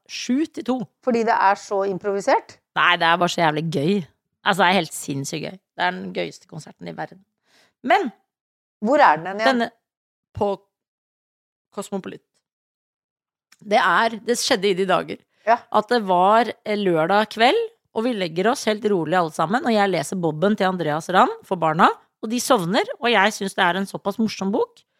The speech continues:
Speaker 1: at jeg leser videre. Jukser meg litt innover.
Speaker 2: Jeg leser du inni deg da, eller høyt når de gjør
Speaker 1: <laughs>
Speaker 2: sånn?
Speaker 1: Eller høyt mens de gjør sånn. Jeg tenker at det er hyggelig for dem å
Speaker 2: Ja.
Speaker 1: ha en enerverende stemme langt inn i
Speaker 2: Ja, ja, og
Speaker 1: drømmeland.
Speaker 2: sånn at de ikke får mareritt. Jeg leste en sak om mareritt.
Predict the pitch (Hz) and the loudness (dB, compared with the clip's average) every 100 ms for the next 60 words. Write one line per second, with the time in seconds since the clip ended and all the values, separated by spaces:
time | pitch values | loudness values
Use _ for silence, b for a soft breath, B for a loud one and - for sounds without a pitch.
0 | _ _ _ - - 220 208 180 - 196 | _ _ _ -6 0 2 2 0 -4 -4
1 | 160 151 160 - - 247 - - 196 214 | -4 -2 -4 -6 -10 -10 -10 -8 -4 -2
2 | 202 180 165 160 165 - _ _ _ _ | -4 -6 -6 -6 -6 -10 _ _ _ _
3 | 226 214 185 208 226 190 151 151 160 220 | -2 0 0 -2 -4 -6 -4 -2 2 2
4 | 302 285 226 208 220 202 247 466 427 254 | 0 -2 -4 -6 -4 0 2 2 4 4
5 | 208 202 226 226 214 170 175 254 202 262 | 4 2 0 -2 -2 0 4 4 4 2
6 | 247 - 214 220 247 285 214 214 226 254 | 0 -2 -2 2 4 4 2 4 4 2
7 | 196 156 175 185 202 196 196 190 185 180 | -2 -6 -2 0 2 6 6 6 2 2
8 | 160 160 170 175 160 131 143 165 - 151 | 0 0 0 0 0 -2 -4 -6 -4 -4
9 | 131 156 147 156 170 - 151 190 240 208 | -4 -4 -2 -2 -4 -6 -2 2 4 4
10 | 202 226 180 226 196 202 202 180 147 269 | 0 -4 -6 -8 -8 -6 -2 -2 0 -4
11 | - 226 180 - 185 - 160 180 170 151 | -4 -2 -4 -6 -14 -8 -8 -6 -6 -6
12 | 165 320 | -4 -6